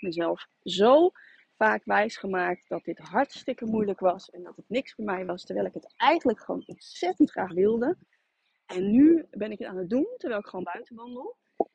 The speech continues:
En ik denk, nou, waar heb ik me druk om gemaakt? Dus, nou, dit gaat hem gewoon worden. En ik heb ook met mezelf afgesproken. Ik plaats hem zoals ik hem nu inspreek. Dus als ik stotter, als ik hakkel, als ik honderd keer "eh" zeg.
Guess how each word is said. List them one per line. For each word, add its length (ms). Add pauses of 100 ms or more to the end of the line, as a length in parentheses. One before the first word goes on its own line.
En 300
ik 120
denk, 200
nou, 160
waar 220
heb 200
ik 240
me 220
druk 520
om 140
gemaakt? 460 (480)
Dus, 280 (160)
nou, 220
dit 240
gaat 140
hem 120
gewoon 200
worden. 280
En 120
ik 100
heb 160
ook 60
met 120
mezelf 420
afgesproken. 760 (480)
Ik 200
plaats 400
hem 140
zoals 220
ik 60
hem 240
nu 140
inspreek. 720
Dus 160
als 220
ik 200 (380)
stotter, 480
als 160
ik 120
hakkel, 720
als 120
ik 200
honderd 320
keer 240 (120)
"eh" 240
zeg. 440